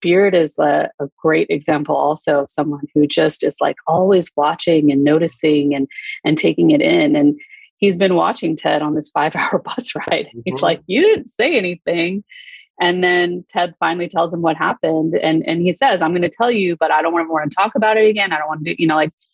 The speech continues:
Speaker 1: goes through this whole list of things. And then as soon as he's done, Beard's like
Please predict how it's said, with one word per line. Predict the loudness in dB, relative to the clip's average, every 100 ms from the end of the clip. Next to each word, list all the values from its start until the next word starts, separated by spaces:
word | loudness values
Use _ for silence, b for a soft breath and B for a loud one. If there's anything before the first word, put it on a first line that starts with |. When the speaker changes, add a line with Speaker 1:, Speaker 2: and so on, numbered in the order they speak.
| _
Speaker 1:
goes | 2 2
through | 2
this | 0 -2
whole | 0 2
list | 2 0
of | -6 -2
things. | -2 0 -2 -6 b b b b _
And | -4 -2 0
then | 2 2 2 0 -4 -10 _ _ _ _
as | -6
soon | -2 0
as | 0
he's | 2 0
done, | 2 0 0
Beard's | -2 -2
like | 0 0